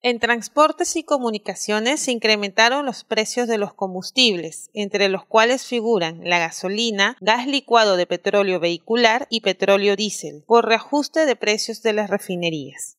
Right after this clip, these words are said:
El pasaje en ómnibus interprovincial debido a la mayor oferta por fiestas costumbristas en el interior del país,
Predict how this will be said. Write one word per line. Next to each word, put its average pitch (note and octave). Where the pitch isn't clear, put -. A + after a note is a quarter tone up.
El G#3+
pasaje G#3+
en G3+
ómnibus B3+
interprovincial A3
debido G3+
a A3+
la B3
mayor F#3+
oferta G#3
por G3+
fiestas -
costumbristas G3+
en G#3
el F#3
interior D#3+
del D#3
país, A3